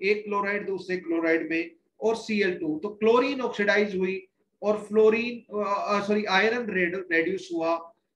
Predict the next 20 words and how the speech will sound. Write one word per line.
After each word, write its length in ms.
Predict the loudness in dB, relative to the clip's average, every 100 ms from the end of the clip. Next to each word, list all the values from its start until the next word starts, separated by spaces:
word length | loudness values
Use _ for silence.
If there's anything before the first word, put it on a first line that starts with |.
| _
और 180 | 0 0 0
chlorine 480 | 2 4 2 -4
minus 380 | -4 -2 -2 -6 -8
one 120 | -6
से 160 | 0
अगर 220 | 0 0 -2
जो 100 | -4
सीएल 280 | 0 0
टू 200 | 2 0
में 100 | 2
गई 160 | 2 4
है 80 | 4
उसकी 280 | 0 -4 -2
बात 260 | 0 0 -2
करूं, 220 | -4 -6 -14 _ _ _ 0
तो 80 | 2
ये 280 | 2 2 2
तो 180 | 2
disproportionation 1120 | 4 4 4 0 -4 -4 -6 -4 -2 -2 -2 0
है। 340 | 0 -2